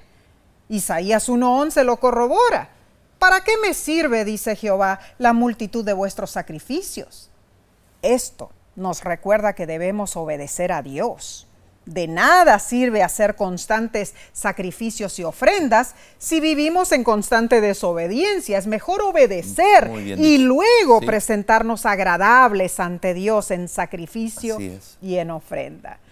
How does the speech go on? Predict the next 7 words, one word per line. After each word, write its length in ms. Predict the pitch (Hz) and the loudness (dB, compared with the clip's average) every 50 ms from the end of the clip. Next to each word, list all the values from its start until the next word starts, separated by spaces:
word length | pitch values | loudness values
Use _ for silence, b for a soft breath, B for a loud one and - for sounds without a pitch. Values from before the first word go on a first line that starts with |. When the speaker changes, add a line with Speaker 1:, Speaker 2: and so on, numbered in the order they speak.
| b b b b | b b b b
Speaker 1:
Sigamos 600 | - - 254 233 220 254 262 254 247 233 208 - b b b b b | -4 0 2 6 6 6 6 6 2 0 -2 -4 b b b b b
con 160 | - 226 214 | 0 2 2
el 140 | 220 220 208 | 4 2 2
estudio 480 | 208 202 - 262 262 254 247 240 220 196 | 0 -2 -2 -2 -2 0 2 0 2 4
del 260 | 226 277 311 285 - _ _ _ | 2 2 2 0 -4 _ _ _
martes, 720 | 185 190 196 220 240 262 277 262 254 269 - 214 190 - | -4 0 4 6 6 6 6 4 0 -2 -4 -6 -4 -4
Omar, 400 | 214 190 185 185 185 185 214 208 | -6 -6 -6 -6 -6 -6 -6 -8